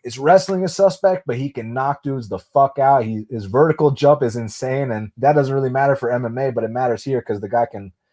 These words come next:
flying knee like, uh, unlike anyone you've ever seen before. So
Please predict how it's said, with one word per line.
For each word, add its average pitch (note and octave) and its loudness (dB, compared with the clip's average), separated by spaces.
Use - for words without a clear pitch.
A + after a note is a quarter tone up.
flying C3 2
knee B2+ 0
like, G#2 0
uh, G2+ 0
unlike B2 -2
anyone A#2+ -4
you've A2+ -4
ever G#2 -2
seen A#2+ -10
before. G2 -6
So F#2+ -2